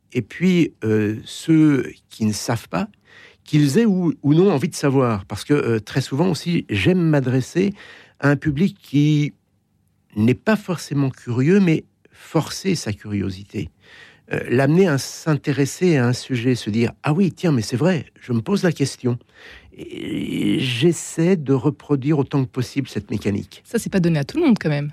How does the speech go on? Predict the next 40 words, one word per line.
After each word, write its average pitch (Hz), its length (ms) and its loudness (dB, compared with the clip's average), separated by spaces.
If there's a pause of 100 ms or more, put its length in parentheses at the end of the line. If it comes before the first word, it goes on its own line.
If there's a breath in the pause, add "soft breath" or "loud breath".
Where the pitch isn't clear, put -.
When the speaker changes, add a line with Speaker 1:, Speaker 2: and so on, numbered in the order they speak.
(100)
Speaker 2:
Jamy. 156 280 0 (380 soft breath)
Speaker 1:
Ah, - 200 -6
c'est - 140 -4
pas 131 120 -2
donné 131 180 4
à 127 60 2
tout - 140 -6
le 131 80 4
monde, 151 200 4
c'est, - 220 -6
c'est, - 180 -6
c'est, 104 460 0
euh, 90 480 -2 (520 soft breath)
ça - 180 -6
s'apprend, 170 400 -2
ça 92 160 -4
se - 100 -8
travaille. 120 540 -2 (140)
<laughs> - 120 -20
Voilà, 98 320 -4
tout - 160 -12
simplement. 123 460 -2 (180 loud breath)
C'est, 185 240 0
c'est 175 300 4 (360 loud breath)
se - 200 -2
mettre 190 340 2
sans 151 320 -2
arrêt, 170 480 2 (400)
euh, 123 280 2 (200)
à 135 100 0
la 139 120 2
place 156 380 2
du, 117 380 0
du 107 160 -6
téléspectateur, 127 880 0
de 127 100 2
l'auditeur 127 720 2 (640 loud breath)
ou 147 80 4
du 147 120 4
lec-, 131 180 2